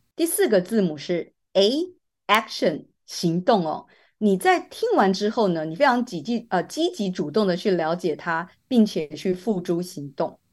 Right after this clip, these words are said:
那再来一个字是 T，trust，信任哦。呃，我们是不是能够去建立一个有安全感的一个环境，让员工放心、愿意把真心话来跟你说？那我觉得这一定是一个非常好的一个信任感，他才能够，呃，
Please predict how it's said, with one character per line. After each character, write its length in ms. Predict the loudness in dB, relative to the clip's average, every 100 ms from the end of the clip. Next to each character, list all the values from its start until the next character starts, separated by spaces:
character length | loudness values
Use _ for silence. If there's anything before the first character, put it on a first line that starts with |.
| _ _
那 100 | 2
再 240 | 6 6
来 60 | 6
一 60 |
个 100 | 2
字 220 | 0 -2
是 200 | -2 -2 -4 -6
T，trust， 1040 | -4 -2 -2 -6 _ -10 2 4 4 -2 -20 _ _
信 260 | -6 4 6
任 240 | 6 4
哦。 220 | 0 -8 -12 _ _
呃， 180 | 4 4
我 60 |
们 80 | 2
是 140 | 0
不 40 | 2
是 60 |
能 140 | 4 4
够 100 | 0
去 160 | -2
建 340 | -6 0 2 2
立 160 | 0
一 120 | -2 0
个 120 | 0
有 160 | 0 -4 0
安 240 | 2 2
全 260 | 0 -2 -2
感 180 | 0 0
的 100 | -2
一 60 | -2
个 100 | -4
环 320 | -2 -6 -6
境， 320 | -4 -2 -2 -8 -20 _
让 200 | 2 4
员 280 | 4 0 2
工 260 | 2 0
放 380 | -4 0 2 2
心、 420 | 0 -2 -2 -4 -12 _
愿 220 | 2 4
意 60 | 4
把 180 | 0 -4
真 280 | 2 2 2
心 260 | 0 -2
话 300 | 0 0 0
来 180 | -4 -10
跟 240 | -2 2
你 100 | 2
说？ 440 | -2 -6 -4 -4 -6 -12
那 120 | 0 4
我 120 | 6
觉 160 | 6
得 100 | 4
这 140 | 2 -2 -4
一 80 |
定 200 | -2 2
是 220 | 2 0 -2
一 80 |
个 80 | -2
非 180 | -2 0
常 160 | 0 -4
好 160 | -4
的 80 | -4
一 60 | -4
个 100 | -4
信 280 | -2 2
任 200 | 2 2
感， 200 | -2 -8
他 120 | -8 -10
才 200 | -6 -4
能 180 | -4
够， 200 | 0 0
呃， 220 | 0 -4